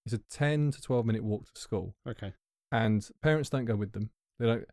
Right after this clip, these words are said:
Speaker 1: And the mother was saying, "Oh, yeah, it's very concerning for us when our children leave that they'll make it to school."
Speaker 2: Right.
Speaker 1: Now, in developed nations, that could be for all types of threats that we talk about.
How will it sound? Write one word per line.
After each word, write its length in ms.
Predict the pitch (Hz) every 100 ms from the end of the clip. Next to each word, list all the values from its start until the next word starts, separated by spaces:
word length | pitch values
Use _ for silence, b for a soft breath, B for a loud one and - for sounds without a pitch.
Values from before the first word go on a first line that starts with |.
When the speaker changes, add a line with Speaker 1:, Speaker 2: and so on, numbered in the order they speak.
| _ _ _
Speaker 1:
And 320 | 135 127 117 - _ _
the 80 | 139
mother 280 | 131 165 165
was 140 | 113
saying, 200 | - 107 107
"Oh, 60 |
yeah, 120 | 113
it's 140 | 110 -
very 520 | 117 123 120 117 104 _ _ _ _ _ _ _ _ -
concerning 560 | - 113 - 165 139 104
for 140 | -
us 140 | 98 -
when 100 | 104
our 120 | 107
children 400 | - 107 101 113
leave 460 | 135 95 104 - _ _ _ _ _ _ -
that 100 | 113
they'll 160 | 117
make 340 | 113 120 120 -
it 100 | -
to 60 | 117
school." 420 | - 143 - 113 _ _ _ _ _ 127
Speaker 2:
Right. 240 | 113 107 -
Speaker 1:
Now, 200 | 139 131
in 420 | 131 127 127 120 117 196 170 - -
developed 400 | 120 127 135 117
nations, 360 | 110 104 110
that 180 | 98 107
could 100 | 113
be 120 | 107 104
for 140 | 117
all 120 | 123
types 340 | - 117 - 107
of 60 |
threats 460 | - - 123 - -
that 80 | -
we 80 | 104
talk 260 | 139 127
about. 280 | - -